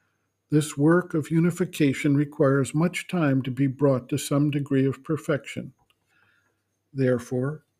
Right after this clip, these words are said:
in order to accomplish it, we must arm ourselves with patience and endurance, with a determination to prolong our life as long as necessary for the success of our endeavor."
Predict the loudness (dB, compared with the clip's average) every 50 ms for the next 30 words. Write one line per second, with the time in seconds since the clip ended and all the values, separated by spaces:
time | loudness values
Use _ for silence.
0 | _ _ _ _ _ _ _ _ _ _ _ 0 0 2 4 4 4 4 2 0
1 | -2 -2 -2 -2 -2 -2 -2 -2 -2 -2 -2 -2 -4 -6 -4 -4 -4 -4 -4 -6
2 | -12 _ _ _ _ _ _ _ _ _ _ _ 2 4 4 4 2 0 -2 -8
3 | -4 0 0 2 2 2 2 0 0 -2 0 2 2 4 4 2 0 0 -2 -4
4 | -4 -4 -6 _ -4 -2 -2 -2 -2 -4 -6 -6 -6 -6 -8 -10 -2 0 2 2
5 | 2 2 0 0 0 -2 0 0 0 0 0 -2 -4 -6 -10 -14 -18 -20 -20 -20
6 | _ _ _ _ _ _ _ _ _ _ 2 4 4 4 2 2 2 -2 -2 -2
7 | -4 -2 0 0 2 2 2 2 2 0 0 -2 -4 -6 -8 -10 -10 -14 _ _
8 | _ _ _ _ _ _ -8 -8 -8 -4 -6 -4 -2 -2 0 0 0 0 0 0
9 | 0 0 0 0 2 2 2 0 0 -2 -4 -4 -4 -4 -4 -4 -2 0 0 0
10 | 2 2 0 0 0 0 0 0 0 0 -2 -4 -4 -2 -4 -2 -2 -4 -6 -8
11 | -12 _ _ _ _ _ _ _ _ _ _ _ _ _ _ _ _ 0 2 2
12 | 2 0 0 -2 -6 -6 -6 -6 -2 0 0 0 0 -4 -6 -6 -2 -2 0 0
13 | 0 0 0 2 2 2 2 2 2 2 2 2 0 -4 -8 -10 -12